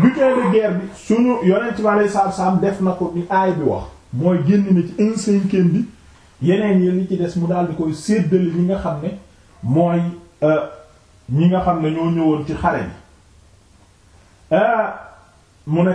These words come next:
tam comme ni nga xam ne noonu la ko imaam al-Bukhari waxe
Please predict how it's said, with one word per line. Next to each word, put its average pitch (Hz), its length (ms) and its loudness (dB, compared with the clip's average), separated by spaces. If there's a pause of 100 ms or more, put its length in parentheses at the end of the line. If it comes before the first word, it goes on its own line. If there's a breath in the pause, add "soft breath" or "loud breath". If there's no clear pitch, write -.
tam 180 220 2 (180)
comme 214 300 2
ni 202 80 2
nga 202 100 2
xam 190 180 2
ne 170 140 2
noonu 170 300 0
la 165 60 -2
ko 151 120 -4
imaam 165 280 -2
al-Bukhari 147 580 -2
waxe 117 260 -2